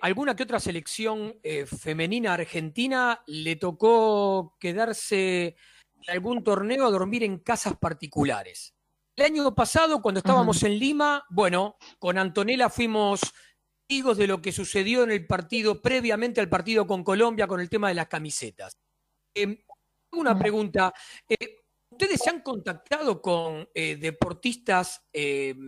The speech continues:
Speaker 1: las chicas del fútbol femenino y las chicas del handball o del hockey para poder armar algo en conjunto un poco más armado de todos los deportes femeninos de la Argentina?
Speaker 2: Eh, nosotros estamos tratando de,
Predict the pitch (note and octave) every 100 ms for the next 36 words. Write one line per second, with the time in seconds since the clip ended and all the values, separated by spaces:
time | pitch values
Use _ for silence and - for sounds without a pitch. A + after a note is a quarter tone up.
0 | C3 C#3 D3+ B3 G#3+ F3 - A3 F#3+ -
1 | D#3 E3 B3 A#3+ G3+ F#3 F#3 - E3 E3
2 | - G#3 E3 D3+ - A#3+ F#3+ E3+ D3+ D3
3 | - B3 G3+ G#3 D#3 D#3 D#3 F3+ G3 B3
4 | G3 G3 A#3 B3+ G#3 F3+ - - - F#3+
5 | F3+ F#3+ F#3 C#4 C#4 G3+ F#3 - G#3+ F#3+
6 | G3 A3 - - E3 F#3 B3 G3+ E3+ -
7 | C#4+ G3+ E3+ A3+ A3 G3+ E3 E3 A3 F3
8 | D3 - D3+ G3 C4 D3+ - _ _ _
9 | _ _ _ _ _ _ _ _ _ _
10 | _ - G#3 G3+ G3 G3+ G3+ G3+ G#3 C4+
11 | D4+ A3+ A#3+ A#3+ A3+ F3+ F3+ G#3+ A3+ A3
12 | G3 F#3 F3 E3